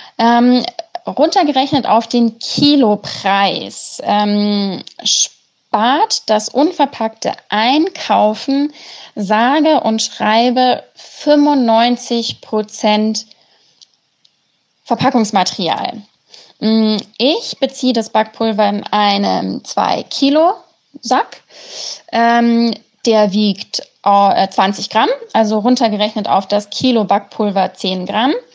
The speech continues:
Wenn ich das jetzt vergleiche mit einem Backpulver aus dem Bioladen, das ist dann, ähm,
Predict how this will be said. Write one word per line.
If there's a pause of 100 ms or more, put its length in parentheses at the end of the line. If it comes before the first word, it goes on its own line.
(600)
Wenn
ich
das
jetzt
vergleiche
mit
einem
Backpulver
aus
dem
Bioladen, (160)
das
ist
dann,
ähm,